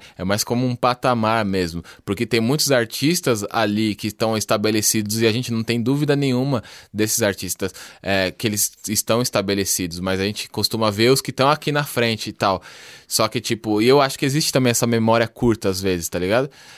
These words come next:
A, é, eu, eu vejo isso muito de conversando com o pessoal mais novo, e o pessoal, tipo, "Não, mas que pra bombar agora tem que fazer um trap", tá ligado? E, e, e aí eu observo esse tipo de fala e penso, "Nossa, a pessoa,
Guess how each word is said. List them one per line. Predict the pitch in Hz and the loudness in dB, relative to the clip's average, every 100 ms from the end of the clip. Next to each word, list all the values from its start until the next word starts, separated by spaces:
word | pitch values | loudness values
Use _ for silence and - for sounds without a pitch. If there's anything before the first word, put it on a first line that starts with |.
| - | -8
A, | 95 101 - | -4 -4 -2
é, | 104 98 98 95 90 - - - _ 104 71 | 0 0 2 0 -2 -6 -20 -20 _ -10 0
eu, | 110 131 | 4 4
eu | 120 127 | 4 4
vejo | 135 147 147 | 4 2 2
isso | 143 139 | 0 0
muito | 131 165 170 | 2 0 0
de | 131 120 | -2 -4
conversando | - 147 131 143 139 | 0 0 0 -2 -4
com | |
o | 127 | -2
pessoal | 123 - 120 | 0 4 4
mais | 123 117 | 2 0
novo, | 104 107 143 123 | 0 4 4 4
e | |
o | 113 | 0
pessoal, | 120 - 113 | 0 2 0
tipo, | - 120 | -2 -2
"Não, | 147 | -2
mas | 165 127 | 0 -2
que | - | -4
pra | 151 143 | -2 -2
bombar | 143 131 110 | 0 0 0
agora | 123 123 135 | 0 0 0
tem | 143 | -4
que | 135 | -6
fazer | 135 127 | -4 -2
um | 139 | -4
trap", | 147 117 123 123 101 | -4 0 0 0 -4
tá | - | -6
ligado? | 92 98 98 87 - - - - _ | -4 -2 -2 -4 -14 -20 -20 -20 _
E, | 101 104 101 101 101 98 50 107 107 - _ | -2 0 2 2 2 0 -4 -6 -8 -12 _
e, | - 117 | -4 0
e | |
aí | 107 107 | 2 2
eu | 120 131 - | 2 2 2
observo | 120 135 131 - 127 131 117 | 2 4 2 2 4 2 2
esse | 101 | -2
tipo | - 110 107 | -4 -6 -8
de | 95 | -8
fala | - 104 127 117 104 | -2 0 2 2 0
e | |
penso, | 104 98 95 98 | 0 -4 -4 -4
"Nossa, | 101 104 - - - | -4 -6 -14 -20 -8
a | 92 | -8
pessoa, | - 98 - 120 131 113 | -2 -2 0 4 4 4